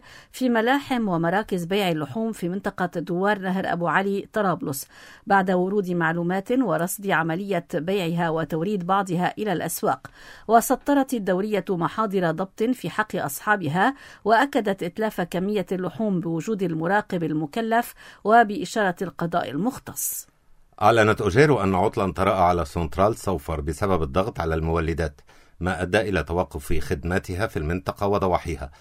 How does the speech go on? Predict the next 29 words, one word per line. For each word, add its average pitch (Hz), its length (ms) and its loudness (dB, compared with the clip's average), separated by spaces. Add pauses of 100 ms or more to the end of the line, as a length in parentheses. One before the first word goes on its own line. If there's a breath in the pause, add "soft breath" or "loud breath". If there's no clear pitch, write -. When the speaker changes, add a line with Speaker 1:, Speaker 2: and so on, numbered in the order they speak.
(260 soft breath)
Speaker 2:
لافتة 87 460 -2
إلى 92 360 -4
أن 82 140 -4
فرقها 78 480 -4
الفنية 92 460 0
تعمل 104 460 2
على 78 240 0
إصلاح - 300 -8
العطل 82 380 -2 (300 loud breath)
بالسرعة 76 540 -2
الممكنة. 71 480 -4 (580 soft breath)
Speaker 1:
من 254 160 4
كفر 269 220 0
ذبيان، 254 580 4
أعلن 226 460 2
وزير 202 380 -2
السياحة 220 560 -2
وليد 196 260 0
نصار 247 440 -2
أنه 190 200 -2
في 185 160 -8
صدد 208 420 -4
ترشيح 202 480 -6
منطقة 208 340 -4
كفر - 260 -6
ذبيان 196 440 -2
وفريا 208 760 0 (380 loud breath)
بالتعاون 262 720 4
مع 202 400 0